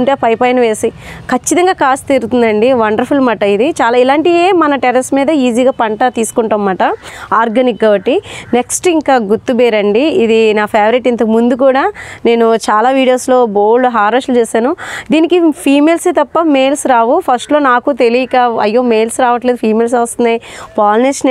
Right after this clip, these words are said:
ఎలాగా అనుకున్నాను. But చాలా బాగా వచ్చిందండి ఇది, ఎందుకంటే అదే కాయగా మారిపోతుంది, pollination problem ఉండదు. ఇలాంటి మన terrace మీద పెట్టుకున్నాం అనుకోండి, మనకి pollination చేయాలి, bees వచ్చి ఆ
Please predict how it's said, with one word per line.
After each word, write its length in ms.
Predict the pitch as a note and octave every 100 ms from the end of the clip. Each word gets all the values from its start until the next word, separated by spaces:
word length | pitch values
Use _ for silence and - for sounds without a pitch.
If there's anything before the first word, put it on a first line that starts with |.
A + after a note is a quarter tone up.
| A#3
ఎలాగా 260 | A#3 A#3 A#3
అనుకున్నాను. 520 | G#3+ A3+ G3+ F#3+ B3 - - - G3+ G#3+
But 140 | A3+ - - - - -
చాలా 280 | F#3+ A3 C#4 C4+
బాగా 240 | C4+ C4+ C4+ B3+
వచ్చిందండి 520 | A#3 - A#3+ A3 G3+ G3
ఇది, 100 | G#3 G#3
ఎందుకంటే 480 | G#3+ C4+ C4+ B3+ E4 - G3+
అదే 200 | F#3+ C#4 D4+
కాయగా 320 | C4 A#3+ B3+ B3
మారిపోతుంది, 560 | A3 A3 A#3 A3+ G#3+ A3 A3
pollination 460 | G#3 A3 B3 - B3+
problem 300 | A#3+ A3 A#3 A3
ఉండదు. 220 | G#3+ G3+ G#3+ B3
ఇలాంటి 280 | D4+ E4 F4
మన 80 | D#4+ C#4+
terrace 260 | C4+ C#4+ D4
మీద 80 | C4
పెట్టుకున్నాం 360 | B3+ A3+ A#3+ A#3
అనుకోండి, 320 | A3+ G#3+ G#3 G3+ - - - B3+
మనకి 200 | C4 B3+
pollination 480 | B3 A#3 C4 C4 C#4+ C4
చేయాలి, 300 | B3+ B3+ A3 A#3+
bees 200 | B3 C4
వచ్చి 220 | B3 C4 B3+
ఆ 20 | -